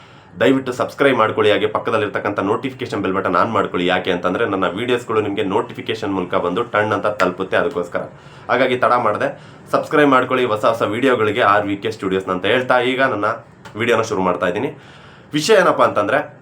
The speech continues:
ಮಂಗಳೂರಲ್ಲಿ ನಡೆದಂಥ ಘಟನೆ ಈಗ ಲಾಸ್ಟ್ ತ್ರೀ ಡೇಸಿಂದ, almost, ಯಾ, ತ್ರೀ ಡೇಸಿಂದ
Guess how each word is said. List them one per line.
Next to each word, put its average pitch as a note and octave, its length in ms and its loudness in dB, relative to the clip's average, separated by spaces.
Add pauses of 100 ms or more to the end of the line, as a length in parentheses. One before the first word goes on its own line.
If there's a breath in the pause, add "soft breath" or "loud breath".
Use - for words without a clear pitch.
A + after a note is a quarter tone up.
(180)
ಮಂಗಳೂರಲ್ಲಿ B2+ 440 4
ನಡೆದಂಥ G#2+ 260 2
ಘಟನೆ A2 500 0
ಈಗ G#2 100 0
ಲಾಸ್ಟ್ F#2+ 580 0
ತ್ರೀ G2+ 120 0
ಡೇಸಿಂದ, G2 340 0 (440)
almost, G#2+ 640 -2
ಯಾ, G#2 80 2
ತ್ರೀ - 280 -4
ಡೇಸಿಂದ G#2+ 320 2